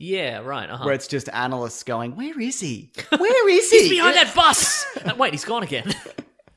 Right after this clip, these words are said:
Speaker 2: Yeah, I, I think also because whoever distribute it, distribute it,
Speaker 1: <laughs>
Speaker 2: it's the Broccoli family that get the final say in what happens.
Speaker 1: Yes.
Speaker 2: So,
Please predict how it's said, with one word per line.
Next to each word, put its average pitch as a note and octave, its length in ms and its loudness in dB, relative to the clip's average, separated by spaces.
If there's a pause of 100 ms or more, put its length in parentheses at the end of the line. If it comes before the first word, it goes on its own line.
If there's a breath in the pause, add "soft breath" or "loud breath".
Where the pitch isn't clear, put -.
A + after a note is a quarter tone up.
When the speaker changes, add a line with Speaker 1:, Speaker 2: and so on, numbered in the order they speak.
(380 loud breath)
Speaker 2:
Yeah, A3 340 8
I, G#3 220 6
I - 20 4
think A#3+ 260 -2
also A3 300 2
because F#3 500 -2 (100)
whoever A3 320 4
distribute D3+ 680 -4
it, B2 200 -4 (360)
distribute C3+ 440 -8
it, A#2 380 -10
Speaker 1:
<laughs> - 500 -6
Speaker 2:
it's F3+ 180 -2
the F#3+ 100 2
Broccoli G3 460 2
family D#3 360 -2
that C3+ 80 -4
get C#3 160 -8
the C#3 60 -8
final C3 340 -4
say B2+ 400 -2
in B2+ 140 -8
what B2 180 -6
happens. C#3 560 -8
Speaker 1:
Yes. C3 360 -8
Speaker 2:
So, D#3+ 340 4